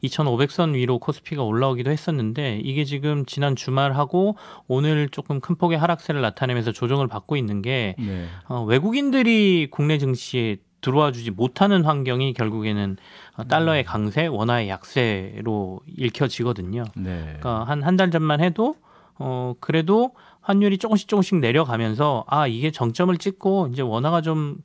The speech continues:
Speaker 1: 강세를 보일 시기가 됐나? 아니면 달러
Speaker 2: 음.
Speaker 1: 약세가 좀 나타나나?'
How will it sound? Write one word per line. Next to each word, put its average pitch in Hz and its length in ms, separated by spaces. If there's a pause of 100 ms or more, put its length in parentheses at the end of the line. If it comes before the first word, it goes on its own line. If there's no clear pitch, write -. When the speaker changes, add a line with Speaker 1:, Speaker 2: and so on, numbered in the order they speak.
Speaker 1:
강세를 156 460
보일 147 240
시기가 175 340
됐나? 135 420
아니면 120 340
달러 190 240
Speaker 2:
음. 175 60
Speaker 1:
약세가 127 480
좀 160 200
나타나나?' 139 680